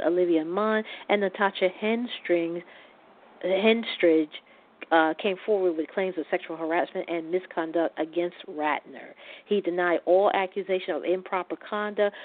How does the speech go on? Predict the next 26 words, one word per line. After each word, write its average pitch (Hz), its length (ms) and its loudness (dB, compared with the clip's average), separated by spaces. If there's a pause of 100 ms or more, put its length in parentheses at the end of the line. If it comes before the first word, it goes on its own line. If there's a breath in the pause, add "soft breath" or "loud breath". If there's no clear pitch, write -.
but 180 100 4
lost 185 240 -2
a - 80 -4
production 190 720 -2
deal 165 340 2
with 165 160 2 (100)
Warner 185 200 -2
Brothers 175 340 -2 (100)
studio 170 420 2 (120)
bosses. 175 580 2 (480 loud breath)
Now, 156 140 2
Ratner 196 340 4
has 180 180 -4
been 165 240 -4 (120)
laying 185 420 0
relatively 175 560 -2
low 175 320 4
ever 160 240 2 (140)
since, 208 200 -4
but 160 120 -6
now 180 200 -2
he's 180 140 -8 (140)
hoping 233 380 0
to 175 100 -2
move 170 240 -4 (120)
forward 214 460 4